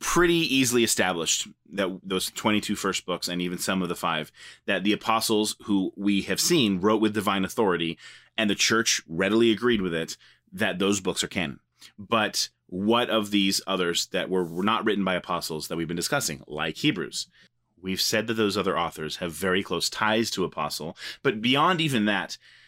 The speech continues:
the church had in many circumstances, and this is kind of what you were saying earlier, Jamie, there was personal testimony of apostles still living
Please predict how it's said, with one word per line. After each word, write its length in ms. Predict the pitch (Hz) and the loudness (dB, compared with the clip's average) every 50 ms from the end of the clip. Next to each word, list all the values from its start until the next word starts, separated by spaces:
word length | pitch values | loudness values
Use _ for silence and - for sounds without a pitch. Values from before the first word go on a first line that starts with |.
| _ _ _ _ | _ _ _ _
the 80 | 107 101 | -4 -2
church 340 | - - 147 143 143 - | 0 2 2 2 2 2
had 260 | - 143 113 107 107 107 | 2 2 2 2 2 4
in 140 | 107 104 | 4 4
many 180 | 107 113 120 123 | 4 4 4 2
circumstances, 800 | 117 - 123 107 - 98 85 - 98 87 85 - - 87 87 85 - - - - - - | 2 2 0 0 -2 -4 -4 -2 -4 -4 -4 -4 -4 -4 -6 -6 -8 -10 -14 -16 -6 -2
and 80 | 113 135 | 0 0
this 100 | 127 135 | 2 0
is 80 | 117 | 0
kind 220 | - - 139 135 117 | 0 2 2 2 2
of 40 | |
what 80 | 95 90 | 2 2
you 100 | 95 98 | 2 2
were 80 | 98 90 | 0 0
saying 280 | - 92 82 80 71 | 0 -2 -4 -4 -4
earlier, 300 | 71 90 87 82 76 73 | -2 -2 -2 -2 -2 -4
Jamie, 380 | 71 80 82 80 76 73 76 - _ _ _ _ _ | -6 -8 -8 -8 -8 -10 -12 -14 _ _ _ _ _
there 180 | 101 107 117 110 | -2 0 2 2
was 180 | 110 107 92 | 2 2 0
personal 480 | - - - - 143 143 - - 139 135 | -2 -4 -2 -2 0 0 0 0 -2 -2
testimony 600 | - - 123 110 - - 104 107 104 98 98 95 | -2 -2 -2 -2 -2 0 0 0 0 2 0 0
of 80 | 90 | 0
apostles 460 | 95 90 - 107 101 95 - 101 92 - | -2 -2 -2 -2 -2 0 -2 -2 -2 -2
still 320 | - - - 110 101 104 | -2 0 0 -2 0 0
living 520 | 113 131 156 147 117 98 85 80 80 90 | 0 0 2 2 0 0 -2 -2 -6 -8